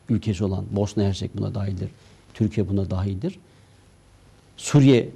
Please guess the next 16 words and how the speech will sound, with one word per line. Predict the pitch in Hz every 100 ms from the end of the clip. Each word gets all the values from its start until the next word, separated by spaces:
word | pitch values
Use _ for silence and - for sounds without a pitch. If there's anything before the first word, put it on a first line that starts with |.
| -
buna | 107 101 92
dahildir. | 92 95 123 208 - _ _ _ _ _ _ _
Buradaki | 202 240 254 123 98 - -
şekillenmenin, | - 135 131 131 120 131 131 92 - - - - - - -
e, | 98 92 92 90 -
bozgunculuğun | 113 101 135 120 131 185 254
ise | 254 - - -
ılımlı | 151 185 226
İslam | - 180 208 151 -
ile, | 110 104 85 87 - _ - - _ - _ _ _ - _ _ - -
e, | 98 98
ortaya | 110 98 104
çıktığını | - - - 101 92
görüyoruz. | - 90 85 85 95
Yani | 113 -
Amerika | 135 175 240 202 -